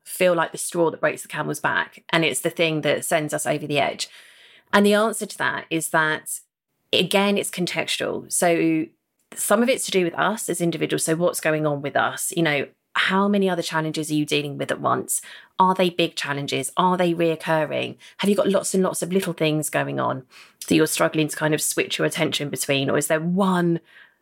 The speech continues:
huge thing going on in your life which is taking over everything else? Because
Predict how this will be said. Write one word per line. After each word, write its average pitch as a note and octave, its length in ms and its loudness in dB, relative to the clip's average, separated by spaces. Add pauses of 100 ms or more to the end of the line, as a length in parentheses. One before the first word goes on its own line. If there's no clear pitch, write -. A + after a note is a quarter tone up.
(240)
huge G3+ 540 2
thing D3+ 260 0
going D3+ 240 0
on C#3+ 140 -2
in C#3+ 40 -6
your C#3+ 140 0
life C3+ 300 0
which - 160 -6
is - 80 -6
taking E3 400 0
over D#3 240 2
everything D3+ 500 -2
else? G#2+ 260 -2
Because G3 360 0